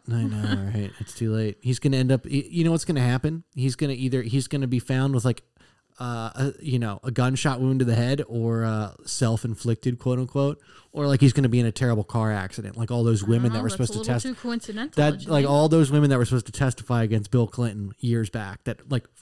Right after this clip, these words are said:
Speaker 1: all of them died. All of them died.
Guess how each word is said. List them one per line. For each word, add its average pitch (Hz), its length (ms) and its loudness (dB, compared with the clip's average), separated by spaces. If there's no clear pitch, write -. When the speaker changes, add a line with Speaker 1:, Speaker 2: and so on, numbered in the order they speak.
Speaker 1:
all 151 260 6
of 160 120 4
them 160 200 4
died. 117 480 -2
All 233 260 4
of 269 60 -2
them 269 160 0
died. 175 440 -4